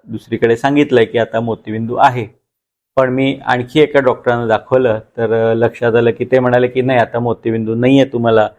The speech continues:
तर ऑपरेशनची काही गरज नाही." तर अशावेळी बऱ्याचदा कन्फ्युजन लोकांमध्ये निर्माण होतं की मला नेमका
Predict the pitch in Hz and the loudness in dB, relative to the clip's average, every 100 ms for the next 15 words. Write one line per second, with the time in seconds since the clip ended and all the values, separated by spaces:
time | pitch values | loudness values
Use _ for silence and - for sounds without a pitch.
0 | _ _ _ 120 110 113 113 110 120 123 | _ _ _ 0 0 0 -2 -4 0 2
1 | 113 123 123 110 98 92 _ _ _ _ | 4 4 4 0 -10 -14 _ _ _ _
2 | 139 131 123 143 147 131 131 135 131 135 | 0 0 0 0 2 2 4 2 0 0
3 | 127 120 117 131 131 139 135 113 - 117 | -2 -2 -2 0 2 2 2 2 0 -2
4 | 117 117 113 107 113 113 - 113 123 117 | -2 -2 -2 -2 -2 -2 -2 -4 -4 -4
5 | 107 117 117 110 107 120 120 | -2 -2 -2 -8 -2 0 0